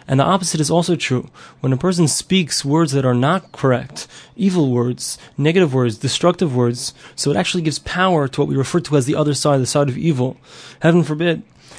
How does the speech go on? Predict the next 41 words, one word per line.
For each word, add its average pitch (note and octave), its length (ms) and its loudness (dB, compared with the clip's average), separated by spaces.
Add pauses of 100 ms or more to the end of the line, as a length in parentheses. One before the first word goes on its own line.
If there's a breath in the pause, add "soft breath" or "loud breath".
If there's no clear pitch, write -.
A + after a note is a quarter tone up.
(120)
And C3 100 2
it C3 80 0
causes D#3 380 -2
destruction D#3 720 -2
of C#3 160 -2
all E3+ 140 2
the E3+ 80 4
different D#3 240 2
levels D3 240 2
of A#2+ 80 -2
reality D3 680 0 (260 loud breath)
that C#3 160 2
are B2 80 0
affected D3 640 -4 (300 loud breath)
by C3 180 4
the A#2+ 120 -2
power D3 340 -2
of B2+ 100 -4
speech. - 560 -10 (380 loud breath)
Something F#3+ 220 0
very D3 140 4
interesting D#3 400 0
Rav B2 140 2
Baruch C#3+ 240 2
Epstein C3+ 280 0
mentions B2+ 360 2
in A2+ 120 -2
the A2+ 100 -2
notes E3+ 540 0 (360 loud breath)
is B2 160 -4
that A#2+ 80 -2
we B2 80 -2
said F3 500 0 (140)
that C#3 160 -2
every E3 200 0
single D#3+ 280 0
prayer E3 540 0
also E3+ 380 2
has C#3+ 120 4
the D3 60 2
ability C#3+ 520 0